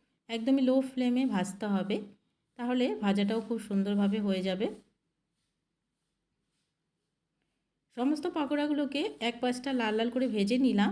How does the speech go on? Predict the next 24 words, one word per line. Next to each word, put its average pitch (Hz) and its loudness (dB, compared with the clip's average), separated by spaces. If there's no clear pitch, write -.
এবারে 202 0
উল্টে 269 -2
পাল্টে 330 0
দু 262 0
পাশকে 262 -2
খুব 277 -4
ভালো 226 -2
করে 240 0
ভেজে 196 0
নিয়ে 220 4
নামিয়ে 165 2
নিচ্ছি, 151 -6
আর 196 -4
বাকিগুলোকেও 254 -2
ভেজে 170 0
নিচ্ছি। - -8
তো - -16
বন্ধুরা, 294 2
সমস্ত 254 2
পাকোড়াগুলোই 240 -2
আমি 233 -2
ভেজে 208 0
নামিয়ে 233 2
নিলাম। 214 2